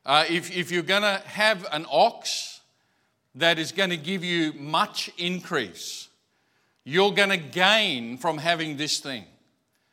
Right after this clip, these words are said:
Uh, by having this thing, you will be better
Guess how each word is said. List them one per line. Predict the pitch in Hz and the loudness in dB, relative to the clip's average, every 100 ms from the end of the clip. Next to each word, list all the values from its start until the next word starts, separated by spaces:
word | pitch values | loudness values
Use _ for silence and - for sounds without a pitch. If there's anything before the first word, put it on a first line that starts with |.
| _ _ _ | _ _ _
Uh, | - 151 156 | 2 4 6
by | 165 170 | 8 6
having | 160 214 233 214 175 135 | 6 2 2 0 -2 -2
this | 165 214 - | 0 2 0
thing, | - 202 175 120 120 190 202 _ _ _ _ _ _ | -2 0 0 0 -4 -6 -10 _ _ _ _ _ _
you | 135 127 175 214 226 214 | -16 -6 0 2 2 0
will | 196 202 | 2 2
be | 160 190 | 2 -2
better | 147 165 208 214 135 123 180 | 0 2 2 2 2 2 -2